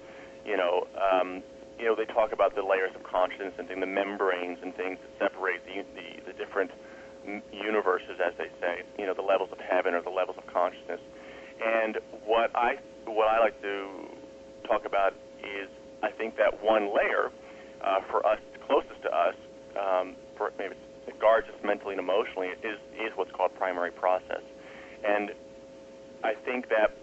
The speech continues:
if that layer, if that barrier, if that primary process is permeable, or if it's permeated, uh, you do, uh, begin to, to get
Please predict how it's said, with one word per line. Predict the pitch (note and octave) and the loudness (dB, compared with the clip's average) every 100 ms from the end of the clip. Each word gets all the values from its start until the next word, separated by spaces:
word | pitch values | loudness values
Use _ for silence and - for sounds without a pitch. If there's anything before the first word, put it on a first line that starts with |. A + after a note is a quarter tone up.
| - | -10
if | A#2 - | -4 2
that | A2+ A2 - - - - | 6 4 2 -14 -18 -14
layer, | G#2+ A2+ C#3 G2+ C3+ - - - | 0 2 4 4 2 -4 -16 -14
if | A2+ | -2
that | G#2 G2 - | 0 0 2
barrier, | G#2+ B2+ A2 F#2 F#2+ | 4 4 4 2 0
if | - | 2
that | G2+ - | 0 4
primary | A#2 A2+ G#2+ G2+ | 4 6 4 2
process | F#2+ A2 A2+ A#2+ G2 F#2 - - - - - G#2+ | 0 2 2 2 0 0 -4 -16 -16 -16 -8 -8
is | G2+ - | -6 -4
permeable, | - D3 D#3 G2+ F2 F#2 - - - - - - - - - A2 | 2 4 4 2 4 2 2 -10 -18 -18 -18 -16 -16 -16 -2 4
or | G#2+ G#2 | 6 4
if | G#2 | 0
it's | - - | -6 -2
permeated, | D3+ E3 A2+ F#2 G#2+ - - - - - - - - - - | 0 0 0 -4 -4 -8 -14 -18 -18 -18 -16 -18 -18 -6 2
uh, | A2+ A2+ A2+ A2+ - - | 6 6 6 4 -2 -10
you | A#2+ C#3 A2 | -8 -8 -6
do, | C3+ F3+ D3 F2 - - - - - G#2+ | -6 -4 -6 -8 -12 -16 -18 -18 -6 2
uh, | G#2 F#2+ F#2 - - - - - - - | 4 6 4 0 -12 -18 -18 -18 -14 -10
begin | A2 B2 F3 G3 B2 | -6 0 2 2 0
to, | G#2 - - - | -6 -12 -14 -12
to | A2+ G2+ G2 F#2+ - - - - | -8 -8 -8 -10 -14 -16 -10 0
get | G#2 | 2